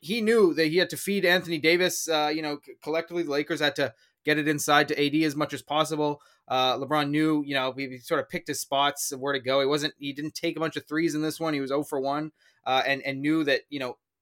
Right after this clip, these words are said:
even for himself to effectively score, just get into the teeth of that defense, uh, go and score in the paint, which the Lakers did in bunches. He just, you know, figured out the game very early on. You could see that, and, and LeBron did what LeBron does. And, and so I, I'm not mad that he got the M V P,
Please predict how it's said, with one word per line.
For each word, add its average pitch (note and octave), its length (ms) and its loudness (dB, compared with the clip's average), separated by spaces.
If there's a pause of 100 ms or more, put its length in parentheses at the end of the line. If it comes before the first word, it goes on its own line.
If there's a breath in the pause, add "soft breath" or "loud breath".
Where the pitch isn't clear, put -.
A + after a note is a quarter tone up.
(100)
even D#3 180 -6
for D3+ 140 -2
himself D#3 520 2
to F3+ 80 2
effectively E3 520 -2
score, E3+ 320 0
just D3 220 -8
get E3 160 0
into D#3 100 -6
the D3 80 -6
teeth E3+ 200 -8
of D3 60 -8
that C#3 200 0
defense, D3 540 -4 (340 soft breath)
uh, B2 160 -2
go C#3 240 0
and D3 100 -2
score D3 300 -2
in C#3+ 80 -2
the C3+ 80 -4
paint, D3 280 -4
which C3+ 180 -8
the B2+ 60 -10
Lakers C3 360 -2
did C3 340 0
in C3 200 -6
bunches. C3 480 -6
He C#3+ 60 -10
just, - 300 -6 (640)
you C#3+ 100 -10
know, A2+ 160 -8 (100)
figured B3+ 320 2
out G#3+ 140 4
the F#3+ 80 4
game F3 280 2
very E3+ 300 6
early D#3+ 240 2
on. C#3+ 220 2
You C#3 80 -6
could C#3 180 -6
see C#3+ 220 -2
that, C3 320 2
and, B2+ 260 -4
and B2+ 220 -6
LeBron C3 320 0
did B2+ 160 -2
what B2 100 -2
LeBron A#2+ 360 -4
does. A#2 420 -4
And, A#2 260 -8
and C#3 160 -6
so F3+ 160 0
I, G#3 160 0 (220 loud breath)
I'm B3 120 2
not A3 220 2
mad D#3+ 240 4
that E3 100 4
he D#3 60 2
got D#3 180 2
the C#3+ 120 -2
M D3 100 0
V C#3+ 140 -4
P, D#3 140 -4